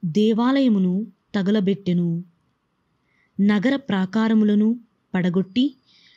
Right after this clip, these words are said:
లోపలి ప్రసాదమును కూల్చివేసెను. పట్టణములో విలువగల వస్తువులనెల్లా ధ్వంసము చేసెను. చావును తప్పించుకొని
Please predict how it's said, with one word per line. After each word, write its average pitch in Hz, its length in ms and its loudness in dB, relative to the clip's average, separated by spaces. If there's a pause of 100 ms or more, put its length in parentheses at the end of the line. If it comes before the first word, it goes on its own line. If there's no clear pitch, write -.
(100)
లోపలి 262 480 2
ప్రసాదమును 202 1000 -2
కూల్చివేసెను. 180 960 -2 (1500)
పట్టణములో 294 520 2
విలువగల 202 720 0 (180)
వస్తువులనెల్లా 190 840 0
ధ్వంసము 185 560 -2 (160)
చేసెను. 175 520 -2 (1500)
చావును 294 340 0
తప్పించుకొని 220 960 0